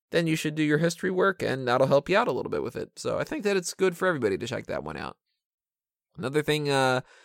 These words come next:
on the smaller side is a little bit of speculation that Sasha Banks might be hanging it up in a few years,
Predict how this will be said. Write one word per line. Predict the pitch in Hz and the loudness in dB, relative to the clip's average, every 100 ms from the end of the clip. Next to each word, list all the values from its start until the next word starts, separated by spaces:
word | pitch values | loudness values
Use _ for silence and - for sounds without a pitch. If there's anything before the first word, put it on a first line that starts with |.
| - - | -18 -2
on | 123 123 | 0 0
the | 120 | 0
smaller | 160 175 139 | 2 4 4
side | 127 127 117 123 170 - _ _ - | 2 2 4 4 0 -8 _ _ -2
is | 117 123 123 | 2 2 0
a | - | 0
little | 240 | 0
bit | 247 | -2
of | 214 | -6
speculation | - 226 143 156 196 - 139 | -2 -2 0 -2 -2 -4 -4
that | 127 135 | -2 -4
Sasha | - 139 147 | -2 -4 -4
Banks | 127 143 180 - | -4 -4 -4 -4
might | 127 139 | -6 -4
be | |
hanging | 127 135 143 123 | -4 -2 -4 -2
it | 117 | 0
up | 226 - - _ | 0 0 -16 _
in | 120 | -10
a | 107 | -8
few | 113 92 | -6 -6
years, | 80 80 80 73 | -6 -6 -6 -8